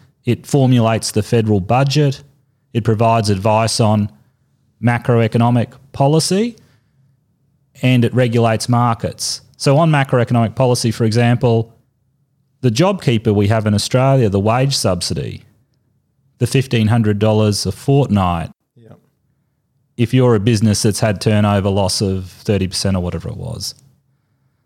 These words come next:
Speaker 1: that was designed by former colleagues of mine.
Speaker 2: Yeah, okay.
Speaker 1: Yeah. And so my old boss, eh, eh, Stephen, well, he was one of the senior people in Treasury at the time, Stephen Kennedy,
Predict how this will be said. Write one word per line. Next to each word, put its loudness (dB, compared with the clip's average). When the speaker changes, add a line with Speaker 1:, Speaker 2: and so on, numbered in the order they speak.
Speaker 1:
that 0
was 2
designed 2
by 2
former 2
colleagues 0
of 0
mine. -4
Speaker 2:
Yeah, -10
okay. -20
Speaker 1:
Yeah. 0
And 0
so 2
my 2
old 2
boss, -2
eh, -4
eh, -8
Stephen, 0
well, 0
he -2
was 0
one 2
of 2
the 2
senior 2
people 0
in 2
Treasury 2
at 0
the 0
time, 2
Stephen 0
Kennedy, 0